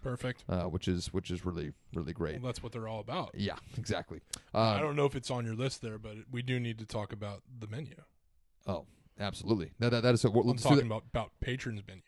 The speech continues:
Speaker 2: Yeah, the patrons' menu. So
Speaker 1: Yeah.
Speaker 2: that, that's coming up after this guy, but
Speaker 1: Okay.
Speaker 2: before our wagers.
Speaker 1: Okay, good.
Speaker 2: Uh, number two at Augusta is a five hundred and seventy-five yard par five.
Speaker 1: I believe you're referring to Pink Dogwood.
Speaker 2: Correct. This is Pink Dogwood.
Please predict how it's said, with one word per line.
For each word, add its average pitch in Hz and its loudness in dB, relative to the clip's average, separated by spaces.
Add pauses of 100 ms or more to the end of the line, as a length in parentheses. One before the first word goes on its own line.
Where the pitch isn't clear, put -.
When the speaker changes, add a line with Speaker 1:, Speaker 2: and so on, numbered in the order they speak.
(100)
Speaker 2:
Yeah, 110 0
the - -12
patrons' 113 4
menu. 82 -2
So 120 0
Speaker 1:
Yeah. 117 4
Speaker 2:
that, 123 6
that's 123 4
coming 135 10
up 110 6
after 120 2
this 110 6
guy, 104 6
but 92 2
Speaker 1:
Okay. 101 4
Speaker 2:
before 110 8
our 104 10
wagers. 101 4
Speaker 1:
Okay, 120 0
good. 110 -2
Speaker 2:
Uh, 101 8
number 202 8
two 185 6
at 156 8
Augusta 139 4
is 120 8
a 117 6
five 139 8
hundred 135 2
and 113 2
seventy-five 127 2
yard 104 6
par 104 2
five. 131 4
Speaker 1:
I - -
believe 185 2
you're 165 2
referring 135 2
to 120 -2
Pink 135 -4
Dogwood. 117 -2
Speaker 2:
Correct. 135 10
This 117 4
is 139 4
Pink 143 4
Dogwood. 117 6